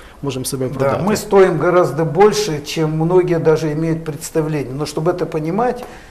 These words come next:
Speaker 2: нужно обладать свойствами, которые называются понятие достоинства, чести, самооценки, быть не в режиме холопа, который просит у кого-то что-то: "Дайте мне, тогда я что-то сделаю", а быть самодостаточным.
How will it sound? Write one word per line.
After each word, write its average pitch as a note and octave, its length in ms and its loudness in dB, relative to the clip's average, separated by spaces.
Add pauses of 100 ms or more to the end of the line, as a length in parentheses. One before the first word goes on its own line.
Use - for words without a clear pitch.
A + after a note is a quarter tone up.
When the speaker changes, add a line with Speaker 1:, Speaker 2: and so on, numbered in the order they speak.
(180)
Speaker 2:
нужно E3+ 320 0
обладать E3 460 6
свойствами, D3 500 0
которые C#3+ 360 -4
называются C#3 560 -2 (300)
понятие D#3+ 420 0
достоинства, D#3 880 -2
чести, - 540 -4
самооценки, D3 1040 -2 (320)
быть E3 200 2
не E3+ 120 0
в D#3+ 60 4
режиме E3+ 360 2
холопа, D#3 460 4
который C#3 360 -2
просит D#3+ 440 0
у B2+ 40 -8
кого-то C3+ 380 -4
что-то: - 360 -8
"Дайте E3 380 4
мне, F3 220 0
тогда C#3 300 -2
я D3+ 120 0
что-то C#3 320 -6
сделаю", B2+ 240 -4
а G3+ 40 0
быть G3 100 -4
самодостаточным. D3+ 760 -4